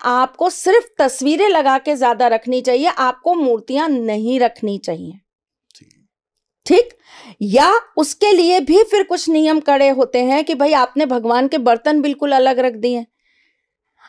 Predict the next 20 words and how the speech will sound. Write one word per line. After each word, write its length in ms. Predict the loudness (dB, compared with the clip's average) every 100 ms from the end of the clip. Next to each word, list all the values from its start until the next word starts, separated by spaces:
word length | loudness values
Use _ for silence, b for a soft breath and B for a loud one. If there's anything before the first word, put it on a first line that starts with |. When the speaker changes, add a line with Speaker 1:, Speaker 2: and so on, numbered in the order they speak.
| _
Speaker 1:
अब 160 | 0 2
आप 200 | 2 0
जब 140 | -2
बात 400 | 0 0 0 0
की 120 | 0
बात 220 | 2 0
चल 200 | 0 0
रही 100 | 0
है 60 | 0
तरुण, 240 | 0 0
तो 120 | 0 0
मैं 120 | 2
आपको 260 | 0 -2
बताती 360 | -4 -2 -2 -2
हूँ, 60 | -2
जैसे 220 | 0 -2
हमारे 480 | -2 0 2 2 2
घर 180 | 0
के 160 | 0 0
अंदर 320 | 0 0 -4